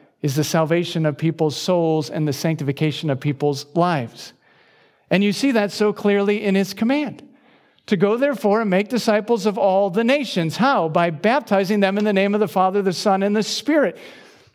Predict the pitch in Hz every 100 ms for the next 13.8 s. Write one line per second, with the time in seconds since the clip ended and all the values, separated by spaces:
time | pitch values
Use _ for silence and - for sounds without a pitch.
0 | - 170 233 190 240 247 262 349 214 -
1 | - - _ _ _ _ 233 247 233 233
2 | 233 262 240 247 262 - 254 247 320 -
3 | - 220 156 151 127 117 - _ _ _
4 | _ _ _ 233 262 294 220 226 226 226
5 | 226 233 202 220 220 254 254 240 233 190
6 | - 294 302 202 - - _ _ _ _
7 | _ 233 226 220 226 240 247 240 240 226
8 | - - 220 226 226 - 175 247 285 -
9 | 185 127 - - _ _ _ - 202 220
10 | 269 269 262 - 233 214 220 214 302 269
11 | 233 202 - 190 196 208 202 - 285 277
12 | 233 190 220 233 214 220 208 196 185 226
13 | 247 226 185 - 233 233 208